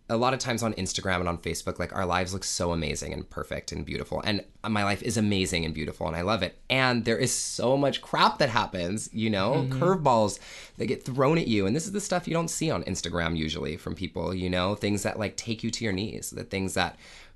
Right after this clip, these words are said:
Speaker 1: feel like they're gonna, you know, take you down, or when you're in a dark place. And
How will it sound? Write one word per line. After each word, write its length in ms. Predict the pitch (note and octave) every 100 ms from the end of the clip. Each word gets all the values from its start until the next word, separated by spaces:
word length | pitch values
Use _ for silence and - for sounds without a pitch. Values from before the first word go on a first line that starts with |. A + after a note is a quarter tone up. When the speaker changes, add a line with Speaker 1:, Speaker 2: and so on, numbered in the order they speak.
| -
Speaker 1:
feel 240 | - A#2 A2
like 160 | G#2
they're 120 | G2+ F#2+
gonna, 340 | F#2+ F2+ - -
you 140 | F#2
know, 280 | F2 E2+ -
take 220 | - F#2+
you 80 | G2+
down, 420 | F#2 F#2 F2+ E2+
or 160 | E2+ F2
when 140 | F2+
you're 100 | F2+
in 140 | - G2
a 60 |
dark 280 | F2 E2+ -
place. 460 | - G#2 F2 - -
And 360 | F#2 F2+ F2